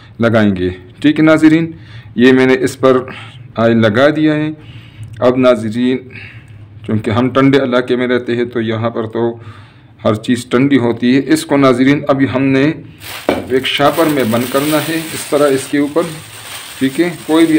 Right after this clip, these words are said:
आपके पास प्लास्टिक का शापर available हो इसको इस तरह बिल्कुल बंद करना है ताकि इसमें बिल्कुल भी हवा ना जाए।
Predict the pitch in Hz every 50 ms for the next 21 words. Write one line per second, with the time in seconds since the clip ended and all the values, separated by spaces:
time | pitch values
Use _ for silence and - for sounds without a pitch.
0 | 147 147 143 139 - - 135 - 139 135 120 104 - 127 123 123 120 - 120 117
1 | - 113 107 - 117 117 113 123 113 110 104 123 147 165 156 156 151 139 139 156
2 | 156 165 165 - - - - - - - - 135 135 - - 156 143 - 156 156
3 | - - 151 143 143 139 135 139 147 151 - 143 127 113 110 139 156 156 - 151
4 | 151 151 151 151 151 143 151 156 151 143 - - - - 139 123 120 143 127 -
5 | 156 - - 156 151 143 127 - 156 156 156 147 151 - 175 165 143 135 117 113
6 | 117 117 113 110 107 98 95 92 85